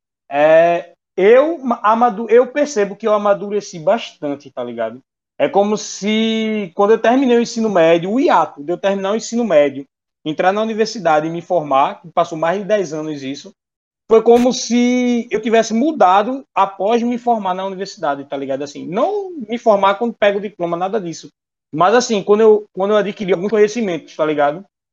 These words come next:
E eu pude dialogar os conhecimentos que eu tinha com os conhecimentos que eu tive na universidade. Então, a junção desses dois, tá ligado? Foi que me deu uma experiência de vida bem maior, que eu nunca tinha tido fora disso.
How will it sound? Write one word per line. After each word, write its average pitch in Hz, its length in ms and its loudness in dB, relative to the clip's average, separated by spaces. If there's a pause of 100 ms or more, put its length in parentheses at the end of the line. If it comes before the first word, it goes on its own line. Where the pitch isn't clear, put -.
(140)
E 160 60 -2
eu 190 180 4
pude 208 300 -2
dialogar 208 560 4
os 175 120 -2
conhecimentos 185 520 -8
que - 100 -8
eu 208 160 0
tinha 226 540 -6 (100)
com 185 60 -12
os - 80 -14
conhecimentos 185 500 -6
que - 80 -14
eu 196 220 -2 (220)
tive 190 200 -6
na 190 100 -4
universidade. 185 720 0 (720)
Então, 185 760 2 (420)
a 180 140 2
junção 214 420 -2
desses 196 340 -2
dois, 165 240 -2
tá 175 80 -6
ligado? 151 260 0
Foi 185 160 -6
que 196 80 -12
me 226 140 -4
deu 185 120 2
uma 190 80 -2
experiência 196 580 -2
de 185 100 -8
vida 160 260 -6
bem 147 200 -4
maior, 214 380 -4 (400)
que 208 120 2
eu 202 60 4
nunca 247 280 2
tinha 302 260 0
tido 208 440 -2
fora 214 380 2
disso. 147 400 -10